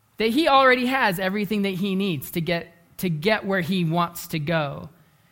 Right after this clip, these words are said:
The difference for us is that we look around and we trust that God has provided everything that we need to get where he wants us to go.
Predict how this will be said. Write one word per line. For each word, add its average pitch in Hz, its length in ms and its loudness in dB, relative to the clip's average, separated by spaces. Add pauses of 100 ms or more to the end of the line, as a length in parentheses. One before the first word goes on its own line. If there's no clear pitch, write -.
(260)
The 196 100 -2
difference 277 400 0
for 233 180 0
us 226 380 4
is 196 180 -2
that 202 260 0
we 240 240 0
look 247 280 2
around 208 320 2
and 208 80 0
we 233 100 0
trust 220 520 -2
that 190 220 -2
God 285 360 6
has 208 240 -2
provided 185 500 2
everything 175 480 0
that 175 120 0
we 220 260 -2
need 196 240 -2
to 175 100 -4
get 208 180 -2
where 190 200 0
he 311 320 6
wants 214 360 2
us 147 240 -6
to 143 120 -4
go. 127 300 -10